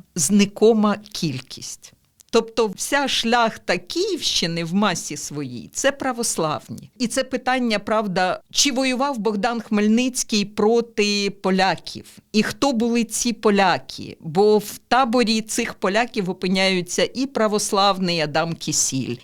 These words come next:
і Йоахім Єрлич, який сприймає повстання Богдана Хмельницького як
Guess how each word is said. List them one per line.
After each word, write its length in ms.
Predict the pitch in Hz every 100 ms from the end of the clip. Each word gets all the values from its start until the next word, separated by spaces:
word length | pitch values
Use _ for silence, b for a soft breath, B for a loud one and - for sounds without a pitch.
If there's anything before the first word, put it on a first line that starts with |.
| _
і 260 | 226 254
Йоахім 640 | 233 233 214 214 240 240 220
Єрлич, 760 | 156 190 202 202 165 151 -
який 300 | 160 - 190
сприймає 800 | - - 180 180 175 190 185 165
повстання 640 | 175 - - 190 196 180
Богдана 500 | 160 160 156 180 175
Хмельницького 880 | 165 165 170 180 185 - - 160 160
як 360 | 165 170 -